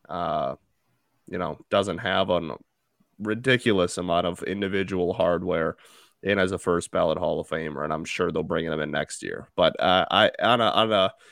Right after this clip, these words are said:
in a vacuum, the, the question being, the Hall of Fame class was announced. He was not on it. I think that's ridiculous. Yes.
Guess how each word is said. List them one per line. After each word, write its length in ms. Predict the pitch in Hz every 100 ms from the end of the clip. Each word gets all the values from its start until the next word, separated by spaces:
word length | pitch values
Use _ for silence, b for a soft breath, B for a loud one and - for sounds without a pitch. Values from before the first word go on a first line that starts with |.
| B B -
in 140 | 147
a 80 | 139
vacuum, 580 | 139 127 120 85 76 76 _ _ _ _ _ _ _ _ _ _ _ _ -
the, 160 | 85
the 220 | - 85
question 500 | - 117 104 - 104
being, 360 | 98 101 90 85 _ _ _ _ _ _ _ -
the 140 | 110
Hall 240 | 120 117
of 80 | 117
Fame 200 | 123 117
class 320 | 110 113 107
was 140 | 110 101
announced. 560 | 95 92 92 85 - -
He 240 | - 120
was 200 | 110 101
not 220 | 110 98 87
on 220 | 87 85
it. 120 | 78 -
I 80 |
think 180 | 90 104
that's 220 | 80 80
ridiculous. 540 | 76 65 - - - -
Yes. 280 | 65 -